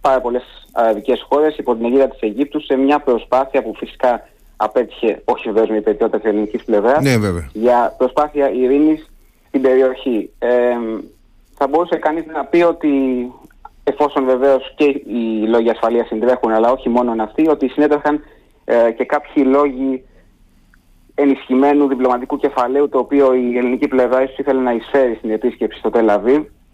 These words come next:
Speaker 1: ε, κατόπιν των προσπαθειών που έγιναν και
Speaker 2: Μμμ.
Speaker 1: βεβαίως έχουν διατυπωθεί και δημοσίως. Μάλιστα, οι προσπάθειες έγιναν α-, από κοινού από τον κύριο Μητσοτάκη και την κυρία Μελώνη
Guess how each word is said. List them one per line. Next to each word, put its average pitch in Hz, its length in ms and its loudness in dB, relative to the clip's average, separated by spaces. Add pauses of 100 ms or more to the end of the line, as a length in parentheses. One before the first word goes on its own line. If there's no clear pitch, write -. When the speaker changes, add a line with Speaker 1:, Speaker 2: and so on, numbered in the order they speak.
(240)
Speaker 1:
ε, 110 240 2
κατόπιν 131 380 -4
των 120 100 -2
προσπαθειών 123 580 -2
που 113 220 -2
έγιναν 123 600 0
και 135 140 0
Speaker 2:
Μμμ. 104 60 0
Speaker 1:
βεβαίως 120 320 0
έχουν 123 200 -2
διατυπωθεί 110 480 -2
και 120 120 2
δημοσίως. 113 580 0
Μάλιστα, 120 340 0
οι - 40 0
προσπάθειες 123 440 -2
έγιναν 131 280 0
α-, 107 180 0
από 113 200 -4
κοινού 123 240 2
από 117 100 0
τον 107 100 0
κύριο 117 180 2
Μητσοτάκη 117 380 -2
και 110 100 -6
την 107 100 -6
κυρία 120 240 2
Μελώνη 117 580 0